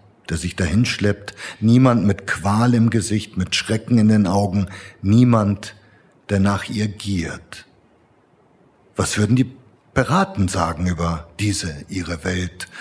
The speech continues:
Zaunlos, mauerlos, ohne Hecke, ohne Gewehr, ohne Kakerlaken, die einem die Haut von den Fußsohlen abnagen,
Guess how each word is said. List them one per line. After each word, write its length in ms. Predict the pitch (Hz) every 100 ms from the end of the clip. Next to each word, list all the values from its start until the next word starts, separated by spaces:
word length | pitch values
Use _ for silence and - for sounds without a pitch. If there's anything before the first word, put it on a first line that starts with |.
| - -
Zaunlos, 1040 | - 107 113 120 113 110 107 - - - _
mauerlos, 1040 | 87 80 87 82 78 78 80 76 - - _ _ _ -
ohne 240 | 107 95
Hecke, 460 | 90 135 - 90 76 - _ _ - - -
ohne 300 | 127 123 117
Gewehr, 720 | 107 87 135 107 82 78 - - _ - - - - _
ohne 420 | 127 117 127 151
Kakerlaken, 880 | 151 120 - 110 95 90 - - 131
die 120 | 117
einem 300 | 95 101 110
die 140 | 107 98
Haut 360 | 127 127 -
von 200 | - 98
den 180 | 87 95
Fußsohlen 760 | 92 160 143 - 104 90 90 92
abnagen, 800 | - - 90 85 87 92 82